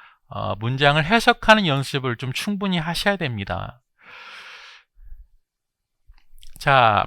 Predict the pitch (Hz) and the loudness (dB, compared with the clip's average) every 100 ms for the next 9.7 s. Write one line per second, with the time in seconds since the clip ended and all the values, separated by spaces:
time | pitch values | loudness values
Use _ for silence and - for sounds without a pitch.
0 | - 139 160 185 214 214 208 208 175 156 | 2 2 4 6 10 10 8 4 4 6
1 | 160 165 170 - - _ _ - 139 160 | 8 8 8 6 -2 _ _ -8 -2 2
2 | 180 175 165 156 151 120 123 123 151 113 | 2 2 0 0 -2 -2 -4 2 6 6
3 | 170 269 _ _ _ _ _ _ - - | 4 -2 _ _ _ _ _ _ -20 -20
4 | - - - - - _ _ - 151 156 | -20 -20 -20 -20 -20 _ _ -2 2 4
5 | 180 247 247 196 214 139 92 82 - _ | 8 10 12 10 8 2 -2 -6 -14 _
6 | 180 156 170 175 165 - - - _ _ | -10 -2 4 6 4 -2 -20 -20 _ _
7 | _ _ _ _ _ _ _ _ - 123 | _ _ _ _ _ _ _ _ -2 4
8 | 139 156 185 170 170 170 170 165 151 - | 4 8 8 8 6 4 4 4 4 2
9 | 143 120 104 123 175 107 85 | -2 0 0 2 2 2 0